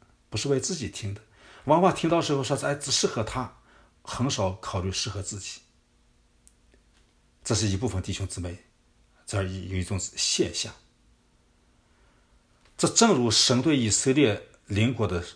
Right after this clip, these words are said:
这个审判，宣告审判一样。那实际上，这些都是神向北国以色列宣告的。那神之所以向北国以色列宣，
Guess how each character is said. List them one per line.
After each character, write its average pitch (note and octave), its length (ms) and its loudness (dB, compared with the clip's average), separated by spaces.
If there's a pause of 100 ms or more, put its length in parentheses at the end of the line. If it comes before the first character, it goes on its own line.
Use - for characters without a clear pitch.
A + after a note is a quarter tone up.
(260)
这 - 140 0
个 - 100 -4
审 - 240 0
判， F#2+ 200 -6
宣 G#2 200 0
告 G2 100 0
审 G2 160 -6
判 G2+ 280 -8
一 - 20 -12
样。 - 120 -14 (1120)
那 - 100 4
实 - 160 6
际 G3+ 100 8
上， C#3 300 4 (2500)
这 G3 100 8
些 D3 160 8
都 F#3 380 10
是 C3 240 2
神 A#2+ 340 2
向 B2 360 4
北 A2 160 6
国 C3 160 4
以 F#2+ 160 0
色 - 160 -2
列 G2 100 -2
宣 G2 240 -6
告 - 140 -14
的。 - 60 -20 (560)
那 E3 80 4
神 E3+ 240 6
之 F#3 220 4
所 F#3+ 220 10
以 E3 180 6
向 D3 340 4
北 C#3 140 8
国 E3+ 140 4
以 D3 120 2
色 C3 200 0
列 C#3 180 4
宣， - 240 0